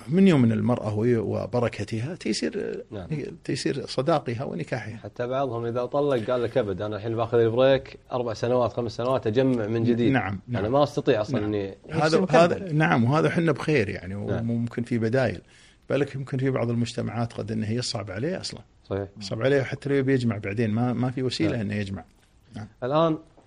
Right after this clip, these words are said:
Speaker 2: تزوجنا، الرجال الم-، الملتزم خذ المرأة الصالحة، كونوا أسرة. لطف الله عز وجل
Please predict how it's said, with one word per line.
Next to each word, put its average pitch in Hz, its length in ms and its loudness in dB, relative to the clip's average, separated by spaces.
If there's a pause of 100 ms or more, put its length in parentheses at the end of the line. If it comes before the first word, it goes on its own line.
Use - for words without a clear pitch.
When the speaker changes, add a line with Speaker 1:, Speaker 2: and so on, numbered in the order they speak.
(380)
Speaker 2:
تزوجنا، 123 560 8 (540)
الرجال 120 480 4
الم-، 120 340 0
الملتزم 117 580 -2
خذ 117 200 2
المرأة 113 420 2 (800)
الصالحة، - 560 0 (880)
كونوا 110 380 2
أسرة. 82 320 -10 (420)
لطف 165 340 2 (400)
الله 117 180 4
عز 107 200 0
وجل 104 460 0